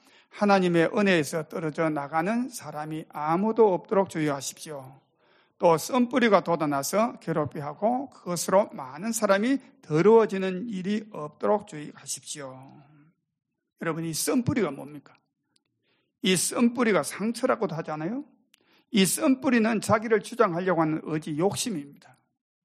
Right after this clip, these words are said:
이것이 옛 자아인 것입니다. 그러니까 욕심이라고 하는 이 쓴뿌리, 이것이 제거되셔야만이 시험을 우리는 이길 수 있는 것입니다. 이걸 제거시킬 수 있는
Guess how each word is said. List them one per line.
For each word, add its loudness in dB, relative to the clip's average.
이것이 4
옛 4
자아인 0
것입니다. -16
그러니까 4
욕심이라고 4
하는 2
이 -4
쓴뿌리, 0
이것이 -4
제거되셔야만이 -2
시험을 0
우리는 -2
이길 2
수 -14
있는 -20
것입니다. -20
이걸 6
제거시킬 2
수 -4
있는 2